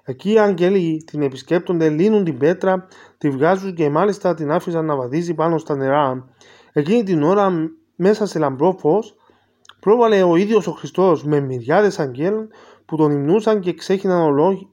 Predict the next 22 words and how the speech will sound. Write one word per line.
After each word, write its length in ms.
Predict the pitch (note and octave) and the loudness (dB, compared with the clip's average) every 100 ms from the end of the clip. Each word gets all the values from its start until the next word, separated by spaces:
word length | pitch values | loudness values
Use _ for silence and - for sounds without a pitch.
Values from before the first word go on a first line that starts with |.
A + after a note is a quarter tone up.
| _ | _
ολόγυρα 760 | D#3+ D3 D#3+ D#3+ E3 D#3+ D#3 - - - - | -2 0 0 0 -2 0 -2 -8 -20 -20 -10
μία 260 | E3+ G3+ A#3+ | 0 2 2
ξεσιαβωδία 1080 | A#3 - F3+ F3 - F3 D#3 C#3 C3 F3+ F#3 | 0 0 0 0 0 0 0 -2 -2 -2 -2
θα-, 280 | - D#3+ | -2 -4
θυμιάματος. 800 | D3 - D3 F3+ E3+ B2 B2 A#2+ _ _ _ _ - _ | -4 -6 -2 0 -2 -4 -10 -12 _ _ _ _ -20 _
Πλησίασε 580 | - D3 C#3+ A#3+ C4 G#3+ | -4 -4 0 2 2 2
τη 80 | F3+ | -4
Χριστίνα, 560 | - C3 - E3+ G#3+ B3 _ _ | -8 -12 -4 -2 -2 -6 _ _
τη 160 | - D#3 | -6 -4
βάπτισε, 460 | C#3 G3 G#3+ G3+ G3+ | 0 0 -2 -6 -6
βυθίζοντας 800 | D#3 C#3+ C3+ G3 F#3+ F#3 E3+ D#3+ | -6 -10 -6 -4 -2 0 -2 -4
την 180 | D3+ | -8
τρεις 220 | C3+ F3+ G#3 | -4 -4 -2
φορές 320 | C#3 C#3+ F3 | -2 0 -2
στο 120 | D3 | -4
νερό, 500 | C3+ C3 D3 C#3 C3 - - | -4 0 0 0 -4 -16 -20
στο 240 | _ - D3+ | _ 0 4
όνομα 240 | A3 A3 | 4 2
του 80 | E3 | 0
Πατρός, 560 | D3+ D3 C#3 E3+ A3 - _ _ | -2 0 2 2 0 -8 _ _
του 160 | D#3 D3 | -2 0
Υιού 480 | C3+ D3 A3+ - | 2 2 0 -4